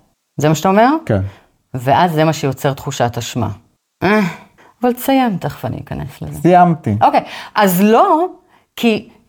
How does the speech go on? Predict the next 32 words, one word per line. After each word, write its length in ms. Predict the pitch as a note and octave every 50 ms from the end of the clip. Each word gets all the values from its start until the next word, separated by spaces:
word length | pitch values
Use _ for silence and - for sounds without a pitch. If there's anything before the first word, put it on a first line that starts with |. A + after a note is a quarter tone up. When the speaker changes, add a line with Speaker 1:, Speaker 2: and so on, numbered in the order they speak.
| _ -
Speaker 1:
אם 180 | A3+ C4+ D4 D#4+
אני 160 | C#4+ C4 B3+
מפחדת 680 | B3 B3+ B3 - A#3+ - - F3+ C#3+ A#2+ A2 A2 A2+ -
שהכאב 680 | - - E3+ D3+ C#3+ - - F3 - F#3 G#3 G#3 G#3 G#3
שלה 420 | - - - A#3+ A3 F#3+ B2 A2 G#2 - _ _ _ _ _ _ _ _ -
יזיק 720 | D#3 D#3+ E3 E3 C#3+ C#3+ E3 G#3 A3 G#3 A3 - - - - _ _ _ _ _ _ _ _
לקשר 540 | - C#3 D#3+ - - - G3 F#3+ F#3+ - F3+
שלי 360 | D#3+ - - D#3 D3 D#3 D#3+
עם 160 | D#3+ D#3 C#3 B2
בעלה, 420 | A#2+ A#2 A#2 A#2+ C3+ G3+ B3 A#3+ A3+ A#3 - - _ _ _ _ _ _ -
אני 180 | D#3 C#3+ C#3+
לא 120 | D3+ G3+ C4
ארגיש 300 | C4 G#3+ A#3+ A#3 - B3
אשמה 360 | F3+ - - C#3 B2+ D3 E3
על 80 | B3 C4
זה 120 | A3 E3
שהיא 220 | C#3 - D#3 C#3
סובלת 760 | C#3 - - - B2+ G#2+ G#2+ C#3+ D3+ D#3 D3+ D3 C#3+ D3 -
מולה, 520 | C3+ B2 A#2+ A#2 B2 E3 A3+ A#3+ G#3 F3+ E3
אני 180 | C#3+ C3+ B2+
לא 120 | B2+ C#3 D3+
ארגיש 500 | D#3+ D3 D#3+ E3+ - - - - - - _ _ _ _ _ _ _ -
רע 240 | C3 B2 C3 D#3+ F3
על 140 | E3+ E3 D3+
זה 120 | D#3+ E3+
שאני 380 | D#3+ - F3 D3+ C#3+ C#3+ D#3 E3
גורמת 460 | D#3 D3 C#3+ C#3+ D3+ D#3 E3+ E3 D#3+
לה 100 | D3+ C3
לסבול, 760 | B2+ B2 A#2+ - - - B2 B2+ F#3 A3+ A3+ A3 G#3+ A#3 C4 A#3+ - _ _ _ _ _ _ _ -
אני 240 | D#3+ E3+ E3+ E3+ E3
פשוט 500 | E3+ E3+ E3 - F#3+ F#3+ F#3+ G3 F#3+ - -
ארגיש 560 | E3+ F3+ E3 D3+ D#3 D3 C#3+ C#3+ - - -